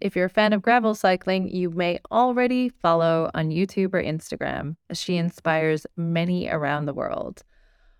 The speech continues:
I met Juliet at my hotel before the race. She is as friendly and funny in real life as her YouTube channel suggests.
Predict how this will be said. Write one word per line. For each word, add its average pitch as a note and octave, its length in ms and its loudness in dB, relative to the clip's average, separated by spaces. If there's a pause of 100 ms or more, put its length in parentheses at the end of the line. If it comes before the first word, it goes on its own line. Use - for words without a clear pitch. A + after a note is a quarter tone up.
(180)
I B3+ 80 4
met E4+ 200 2
Juliet G3+ 420 4
at - 100 0
my F3 120 0
hotel D#3+ 380 0
before C#3 280 -2
the - 100 -4
race. - 360 -8 (280)
She F3+ 280 -2
is E3+ 140 2
as E3 160 -2
friendly G#3+ 580 2
and G3 220 -2
funny D3+ 400 0
in D3+ 140 -4
real D3+ 180 0
life D3+ 440 0
as - 160 -4
her C#3+ 80 -4
YouTube D3+ 480 -2
channel D3 400 -2
suggests. - 520 -4